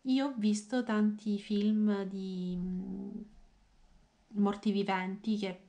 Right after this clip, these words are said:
più o meno è quasi zombie. Eh, se devo scegliere un'arma che non sia una pistola o un fucile, eh, vorrei l'ascia. Non so se c'è tra queste.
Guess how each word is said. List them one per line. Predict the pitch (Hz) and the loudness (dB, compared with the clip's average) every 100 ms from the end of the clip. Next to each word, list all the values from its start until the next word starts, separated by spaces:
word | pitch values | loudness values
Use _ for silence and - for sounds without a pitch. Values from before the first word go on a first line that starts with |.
| _ _ | _ _
più | - 214 | 0 2
o | |
meno | 185 190 220 | 2 2 2
è | 185 175 - _ - _ | 0 -2 -12 _ -20 _
quasi | 208 202 185 | -6 -4 -4
zombie. | 175 185 180 190 254 262 - - - _ | -2 0 0 0 0 -2 -10 -20 -20 _
Eh, | - 202 | -4 0
se | 247 | 0
devo | 220 226 233 | 2 0 0
scegliere | - 254 226 214 | 0 2 2 4
un'arma | 214 220 233 214 208 202 | 4 4 4 4 2 2
che | 202 | 0
non | 208 | 0
sia | 208 - 202 | 0 0 0
una | 202 | 0
pistola | 196 202 - - 208 208 208 185 185 214 | -2 -6 -8 -2 2 2 2 0 -2 -4
o | 208 190 190 185 185 180 | -6 -6 -6 -6 -6 -4
un | 185 | -4
fucile, | 180 233 - 214 208 277 294 - _ _ 254 | -4 -6 0 2 2 0 -2 -10 _ _ -8
eh, | 202 196 190 190 190 196 | -6 -6 -6 -8 -8 -2
vorrei | 233 233 208 208 208 202 - | -2 0 0 2 0 0 -4
l'ascia. | 190 180 - - 196 202 208 - _ - | -4 -2 -4 -4 0 0 0 -8 _ -4
Non | 208 202 | 0 0
so | 214 | -2
se | 202 196 | -6 -8
c'è | - 185 | -6 -6
tra | 180 185 | -4 -6
queste. | 180 185 185 - 254 269 | -2 -4 -4 -2 -2 -2